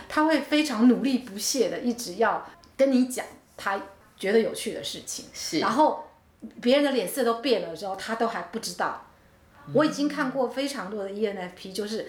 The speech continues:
Speaker 1: 别人脸色都变的时候，他真的都不知道哦。你不要说是很会察言观，就是一般中等人
Speaker 2: 对。
Speaker 1: <laughs> 都可以只看得出来的时候，
Speaker 2: 是。
Speaker 1: E N F P是看不出来的，我，你会很傻眼。
Speaker 2: 啊，了解。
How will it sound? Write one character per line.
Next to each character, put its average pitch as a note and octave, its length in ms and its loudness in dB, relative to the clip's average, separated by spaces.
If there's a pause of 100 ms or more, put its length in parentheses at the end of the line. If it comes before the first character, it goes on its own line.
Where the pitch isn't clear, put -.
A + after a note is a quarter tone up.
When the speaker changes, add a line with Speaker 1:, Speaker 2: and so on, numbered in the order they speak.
(160)
Speaker 1:
别 B3 180 6
人 C#4 140 2
脸 A3+ 200 0
色 C4+ 120 0
都 A#3 120 4
变 A#3+ 200 2
的 G3 80 -4
时 - 80 -2
候， A3 80 2
他 A#3 80 0
真 C4+ 300 0
的 A#3+ 100 0
都 G#3+ 140 -4
不 A3 140 -8
知 G#3 160 -12
道 F#3 240 0
哦。 E3 200 -8 (360)
你 A#3 200 4
不 B3 100 0
要 D#4+ 140 6
说 D#4 160 0
是 D4 160 -2
很 B3 160 -4
会 B3+ 140 2
察 G3 180 -2
言 G3+ 120 -4
观， A3 140 -2
就 C4+ 120 -2
是 C#4+ 200 0
一 D4+ 140 4
般 A#3+ 300 -2
中 C4 200 -2
等 A#3 120 -6 (100)
人 A#3+ 400 -2
Speaker 2:
对。 C#3 440 0
Speaker 1:
<laughs> - 140 -20
都 F4 240 2
可 B3+ 240 2
以 D#4 120 4
只 A3+ 340 -10 (120)
看 C#4+ 220 0
得 G#3 80 -4
出 A#3 240 -6
来 E3+ 160 -2
的 F3+ 100 -12
时 - 240 -12
候， - 240 -14
Speaker 2:
是。 - 220 -12
Speaker 1:
E C4+ 140 4
N C4+ 140 4
F A#3+ 180 -2
P A#3 120 -2
是 A3+ 140 -2
看 A#3+ 240 -4
不 A3 140 -10
出 - 180 -10
来 - 240 -12
的， - 100 -20
我， A3 220 -4
你 A3 160 2
会 D4 100 4
很 B3+ 160 -2
傻 D3 320 -6
眼。 F3 300 -6 (220)
Speaker 2:
啊， G3+ 1400 -12
了 C#3+ 180 -8
解。 D#3 360 -4